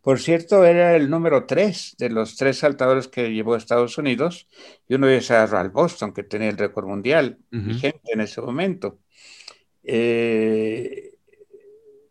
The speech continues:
Speaker 1: Beaumont incluso había tenido dos fouls en las pruebas de calificación, o sea, estuvo a punto de no llegar a la, a la final.
Speaker 2: Ujú.
Speaker 1: Y en el sorteo él era de los primeros que saltaba.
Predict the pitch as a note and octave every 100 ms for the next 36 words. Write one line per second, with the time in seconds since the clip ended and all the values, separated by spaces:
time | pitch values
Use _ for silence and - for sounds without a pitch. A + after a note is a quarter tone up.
0 | _ _ _ _ _ _ _ _ A2 D3
1 | F#3 E3 F#3 F#3+ - - - _ _ -
2 | _ C3 B2+ D#3 - F3 E3 E3 D#3 D3+
3 | C#3 C#3+ C#3+ - F#3+ C#3 - - - -
4 | _ _ _ _ - - - C3 B2+ B2
5 | - D3 D3 C3 B2 A#2+ A2 A2+ A2+ A2+
6 | F3 C#3 C#3 C3 D#3+ E3+ D#3 - E3+ E3+
7 | C#3+ B2+ D#3 C#3 A#2 C#3+ G3 C#3+ A2+ G#2
8 | - G#2 G#2+ A2 G#2 G2+ F#2 - - -
9 | - - B2+ A2+ B2+ D3 - _ _ _
10 | _ _ A#2+ C3 B2+ B2 B2 B2 A#2+ A#2+
11 | A#2+ B2 B2+ C#3+ C#3 - F3 F3 F#3+ F3+
12 | E3+ D#3+ D#3 C#3 A#2 - A#2+ C#3+ C#3 -
13 | A#2+ A2+ A2 D#3+ F3+ G#2+